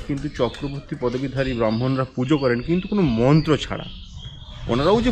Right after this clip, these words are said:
পুজো করেন, কোনো মন্ত্র এখানে উচ্চারিত হয় না। আর ওই সময় কিন্তু প্রচুর ছাগ বলি দেওয়া হয়, প্রায় হাজার তিরিশের মতো ছাগ বলি, হাঁস বলি দেওয়া হয় এবং খুব পায়রা ওড়ানো হয়। ওই যে পুকুরটার কথা বললাম, একটু পরেই আপনাদের দেখাবো,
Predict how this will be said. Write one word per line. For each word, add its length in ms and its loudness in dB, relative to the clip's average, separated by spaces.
পুজো 160 4
করেন, 200 2
কোনো 180 2
মন্ত্র 400 2
এখানে 200 2
উচ্চারিত 420 -2
হয় 260 0
না। 120 -2
আর 420 0
ওই 200 0
সময় 320 0
কিন্তু 300 -2
প্রচুর 500 -4
ছাগ 500 0
বলি 280 0
দেওয়া 220 2
হয়, 160 -6
প্রায় 160 2
হাজার 380 0
তিরিশের 320 -4
মতো 180 -6
ছাগ 380 -2
বলি, 340 -2
হাঁস 280 -4
বলি 260 0
দেওয়া 240 4
হয় 180 -2
এবং 240 -2
খুব 380 -8
পায়রা 380 4
ওড়ানো 340 2
হয়। 180 -10
ওই 420 -2
যে 100 4
পুকুরটার 640 -2
কথা 180 2
বললাম, 400 2
একটু 240 -2
পরেই 280 -2
আপনাদের 300 -2
দেখাবো, 440 -2